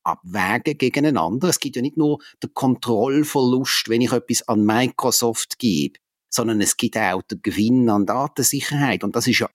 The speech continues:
auch ein Anspruch, den ich habe gegenüber dem Staat. Ich habe einen Anspruch nicht nur darauf, dass er meine Daten nicht exposed gegenüber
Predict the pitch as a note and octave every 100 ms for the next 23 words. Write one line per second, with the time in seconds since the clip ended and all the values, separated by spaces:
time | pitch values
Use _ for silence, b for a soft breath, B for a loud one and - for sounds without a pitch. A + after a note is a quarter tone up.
0 | _ G#2+ G#2 D3+ D#3+ C3+ C3 C3+ D#3 -
1 | - C#3 - - A2+ B2 B2+ - D#3 A2
2 | C#2 - _ _ - B2+ C#3 C3 C3 C3+
3 | A#2+ D3+ D#3 D#2+ E2+ A2+ - B2 A2+ A2
4 | A2+ B2 - B2 C3 D3 D#3+ C#3+ C#3+ -
5 | C3 A#2+ B2 - B2+ B2 B2 A#2+ A#2+ G#2+
6 | A2 G2+ - - A2 G#2 C3 D#3+ - -
7 | - A#2+ B2 A#2 A2+ A#2